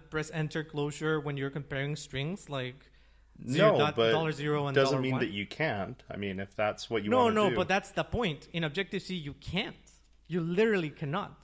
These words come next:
Speaker 2: It's
Speaker 1: If we're
Speaker 2: okay. If, if there are multiple solutions that end up doing the same thing, it's syntactic sugar at that point. It doesn't matter.
Speaker 1: Agreed. Agreed. And that's, I guess that, that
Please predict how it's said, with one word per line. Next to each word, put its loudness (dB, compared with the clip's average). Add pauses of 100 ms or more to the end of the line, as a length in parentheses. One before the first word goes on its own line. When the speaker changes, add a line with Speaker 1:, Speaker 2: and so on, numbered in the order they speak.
Speaker 2:
It's 0
Speaker 1:
If 2
we're 8
Speaker 2:
okay. 6
If, -2
if -2
there 6
are 2
multiple -2
solutions -4
that 0
end 2
up -2
doing -2
the -6
same -4
thing, -4
it's -6
syntactic -2
sugar -2
at -8
that -4
point. -10
It -8
doesn't -4
matter. -2
Speaker 1:
Agreed. -2 (280)
Agreed. -6
And -2
that's, -2
I 2
guess -4
that, -2
that 0